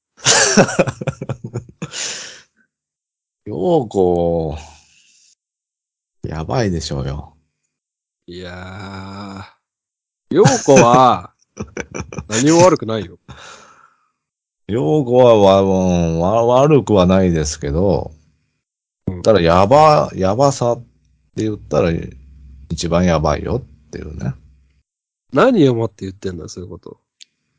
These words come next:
Speaker 1: あの、
Speaker 2: 何知ってんだよ、
Speaker 1: なんかのね、
Speaker 2: お前が。
Speaker 1: あの、
Speaker 2: 陽子のよ。
Speaker 1: 音楽雑誌の表紙をね、ジョンが飾る予定だっ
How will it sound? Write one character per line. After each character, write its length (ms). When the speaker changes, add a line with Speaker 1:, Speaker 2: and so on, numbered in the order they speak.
Speaker 1:
あ 200
の、 80
Speaker 2:
何 260
知 160
っ 40
て 160
ん 60
だ 160
よ、 20
Speaker 1:
な 140
ん 60
か 60
の 0
ね、 120
Speaker 2:
お 40
前 320
が。 280
Speaker 1:
あ 40
の、 360
Speaker 2:
陽 280
子 160
の 160
よ。 340
Speaker 1:
音 60
楽 240
雑 240
誌 300
の 580
表 440
紙 40
を 120
ね、 340
ジ 100
ョ 60
ン 360
が 160
飾 320
る 200
予 140
定 960
だ 140
っ 80